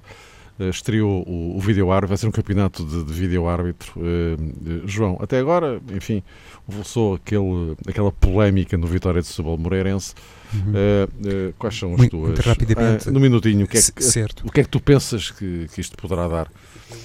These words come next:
Speaker 2: Lembro-me de ter, eh, conversado isto com o Luís, de, de me ter, eh, revelado mais adepto agora do vídeo árbitro do que era antigamente. Muita gente tem discutido os prós e os contras. Acho que também vale a pena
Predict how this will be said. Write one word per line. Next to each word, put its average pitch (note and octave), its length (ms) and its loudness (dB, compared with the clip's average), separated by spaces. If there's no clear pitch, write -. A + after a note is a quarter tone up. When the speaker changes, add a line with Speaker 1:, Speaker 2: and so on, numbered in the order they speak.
Speaker 2:
Lembro-me A#2 400 2
de - 60 -20
ter, A2+ 180 0
eh, G#2 240 0
conversado G2+ 440 0
isto - 260 -4
com G2+ 200 -4
o - 20 0
Luís, B2 360 2
de, G2 220 -4
de - 140 -10
me G2+ 80 -2
ter, G#2+ 300 0
eh, G2+ 140 0
revelado G#2+ 540 4
mais A#2 280 6
adepto A2+ 360 4
agora A2+ 260 8
do G#2 60 2
vídeo G#2 280 4
árbitro - 300 2
do G#2+ 140 -6
que - 120 2
era G2+ 380 2
antigamente. A2 600 2
Muita G2 600 -2
gente G#2 260 0
tem G#2+ 100 0
discutido G2+ 420 0
os - 100 2
prós G#2+ 320 2
e G2+ 60 2
os F#2 220 0
contras. B2+ 460 4
Acho G#2+ 140 2
que - 80 0
também G#2+ 120 6
vale G#2+ 180 6
a G2+ 40 0
pena G2+ 240 0